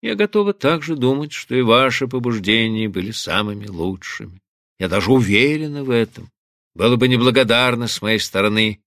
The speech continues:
предполагать что-либо другое". Фрэнк пристально посмотрел на неё, и в глазах его словно промелькнуло что-то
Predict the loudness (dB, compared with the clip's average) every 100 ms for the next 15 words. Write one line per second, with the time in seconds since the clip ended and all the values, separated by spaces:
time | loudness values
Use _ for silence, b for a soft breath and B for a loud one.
0 | -4 -4 -4 -4 -2 0 -2 -4 -8 0
1 | 0 0 -4 -6 -2 -2 -2 -6 -14 _
2 | _ _ _ _ _ _ _ _ _ -6
3 | -6 -6 -12 -2 0 0 -2 -4 -4 -6
4 | -8 -4 0 2 2 2 2 2 0 -6
5 | _ _ 0 2 4 2 2 0 0 0
6 | 0 0 0 2 0 0 0 0 -2 -2
7 | -2 -2 -4 -4 0 2 2 -2